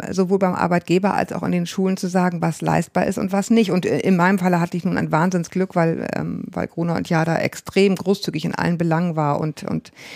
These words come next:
wirklich gesagt hat, ähm, wer nicht kann, der kann einfach nicht. Es muss, ne, wir, wir gucken, was geht und alle haben sich wahnsinnig bemüht, es irgendwie hinzukriegen, aber es geht halt nicht, wenn sie ein einjähriges Kind haben. Dann arbeitet man irgendwie im Schichtbetrieb als Eltern und das war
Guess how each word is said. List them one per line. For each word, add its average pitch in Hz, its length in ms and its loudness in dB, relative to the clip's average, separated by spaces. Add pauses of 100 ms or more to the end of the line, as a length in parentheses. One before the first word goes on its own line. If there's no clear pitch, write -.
(340)
wirklich 170 280 0
gesagt 160 400 0
hat, 160 280 0
ähm, 160 380 2 (100)
wer - 380 0
nicht 175 200 0
kann, 208 160 2
der 220 100 2
kann 262 180 0
einfach 170 340 0
nicht. 147 220 0
Es - 140 -4
muss, 190 320 -4
ne, 220 240 2
wir, 190 160 -4
wir 196 80 -2
gucken, 226 280 0
was 190 200 2
geht 220 240 2
und 196 260 -6
alle 160 380 0
haben 156 120 0
sich 156 160 -4
wahnsinnig 175 420 2
bemüht, 180 300 0
es 180 100 0
irgendwie 165 300 -2
hinzukriegen, 202 600 0
aber 175 320 0
es - 280 -8
geht 233 220 -2
halt 226 160 0
nicht, 175 160 -2
wenn 175 160 0
sie 165 80 0
ein - 80 0
einjähriges 170 500 -2
Kind 208 220 0
haben. 165 320 0 (640)
Dann 165 160 0
arbeitet 175 380 2
man 175 160 0
irgendwie 175 300 -2
im 170 100 -2
Schichtbetrieb - 640 -2
als - 180 -2
Eltern 180 400 2
und - 200 -4
das 165 200 -2
war 170 320 2